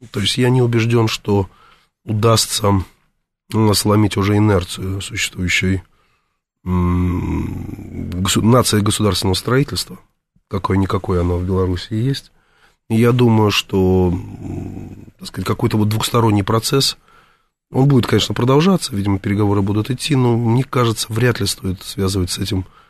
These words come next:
какие-то особые перспективы. М, России, мне кажется, главное в этой истории — исключить повторение украинского варианта. Вот это вот самое основное. То есть вот нужно, м, я, я не знаю, какие сейчас великие планы есть у Москвы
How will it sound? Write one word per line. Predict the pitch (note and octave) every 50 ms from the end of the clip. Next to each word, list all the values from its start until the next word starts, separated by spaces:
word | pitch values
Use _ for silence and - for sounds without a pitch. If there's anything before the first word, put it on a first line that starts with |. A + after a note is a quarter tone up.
| _ _ _ _
какие-то | - G#2+ - A2 F#2+ G#2+
особые | G#2 - - G#2+ F#2 F#2+ F2+
перспективы. | F#2 G2 - - - G#2+ - - - - G#2+ - - _ _ _ _ _ _ _
М, | A2 G#2+ G#2 F#2+ G2 G#2 A2+
России, | B2 C3+ - - F3
мне | D#3+ D3 B2
кажется, | - C3+ A#2+ - B2
главное | A#2+ C3 C3+ B2 G#2 G#2+ G#2
в | G2+ A2
этой | G#2 - G#2+
истории — | G#2 - - - D3+ D3+ C#3 A2+
исключить | - - - C3 B2+ A#2+ - - D3+ -
повторение | - A#2+ - - A2+ G#2+ A#2 A2+ A2
украинского | G2 F2+ - G2+ G2 G2+ G2 - - G2 F#2
варианта. | F#2 F#2+ F2+ E2 F2 - - - _ _ _ _ _ _ _
Вот | - - G#2+
это | C3+ A#2 -
вот | A2 G2 F#2+
самое | - - G#2+ G#2 G#2 F#2+
основное. | F#2+ - - - G2+ F#2+ G2 - - - _ _ _ _ _ _ _ _ _ _ _
То | - B2
есть | A#2+ G#2+ G#2
вот | A#2+ B2 A2+ -
нужно, | B2 C3+ D#3+ D#3 C#3 C#3+ C3 A#2+ A#2 G#2+
м, | F#2+ - - - - - - - - - - G#2 - - - - - - - - - - - - -
я, | - A2+ C#3
я | D#3 D3 C3+ D#3
не | D#3+ E3
знаю, | D3 D#3 C#3 A#2
какие | A#2 A2 - A#2+ G#2+
сейчас | F#2+ - G2+ F#2
великие | G#2+ A#2 A2+ G#2+ G2+ - - A2
планы | F#2 - G#2+ G2+ F#2 F#2
есть | F#2+ F#2+ F#2+ F#2 - - - -
у | F#2+ F#2+
Москвы | G2+ G2+ A2 - - E3+ E3+ E3+ E3+ E3